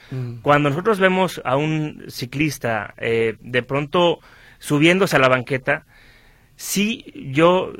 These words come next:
Speaker 2: s-, invitaría a la población a que nos pongamos en sus zapatos y, y pensemos, ¿qué haría yo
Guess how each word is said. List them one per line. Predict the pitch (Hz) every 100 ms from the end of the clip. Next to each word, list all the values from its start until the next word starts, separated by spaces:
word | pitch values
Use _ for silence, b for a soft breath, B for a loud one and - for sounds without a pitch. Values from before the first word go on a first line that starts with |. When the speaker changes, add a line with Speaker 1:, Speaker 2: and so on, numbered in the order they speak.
| -
Speaker 2:
s-, | - - - - - - -
invitaría | 139 135 135 139 175
a | 156
la | 127
población | 123 117 - 113 110 117 -
a | 117
que | - 131 120 123 127 - _ _
nos | 147 135
pongamos | 139 143 147 165 170
en | 160
sus | 139 135
zapatos | 135 143 151 135
y, | 135
y | 120 123 127 120 120
pensemos, | 131 131 151 156 165 -
¿qué | 185
haría | 185 196 185
yo | 156 170 -